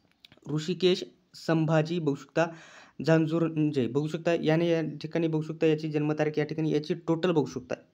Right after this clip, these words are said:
एकशे बारा, एकशे बारा हे लेखीसाठी गुण आहेत आणि टोटल ऐंशी पैकी ऐंशी गुण या ठिकाणी आलेले आहेत आणि त्याची टोटल झालेली आहे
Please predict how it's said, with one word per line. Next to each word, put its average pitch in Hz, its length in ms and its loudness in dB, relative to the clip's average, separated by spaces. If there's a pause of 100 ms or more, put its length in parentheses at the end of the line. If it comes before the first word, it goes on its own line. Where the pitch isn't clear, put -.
(100)
एकशे 180 460 -2 (720)
बारा, 143 380 6 (180)
एकशे 156 220 -4
बारा 156 320 4
हे 160 220 0
लेखीसाठी 156 460 -2
गुण 160 180 0
आहेत 160 200 -2 (140)
आणि 160 140 2 (160)
टोटल 165 360 2
ऐंशी 147 340 -2
पैकी 143 420 -2 (140)
ऐंशी 147 380 0
गुण 180 300 2
या 135 100 4
ठिकाणी 151 400 -2 (280)
आलेले 147 240 4
आहेत 160 160 4 (100)
आणि 156 160 2
त्याची 156 260 0 (140)
टोटल 160 320 2
झालेली 143 300 0
आहे 156 140 0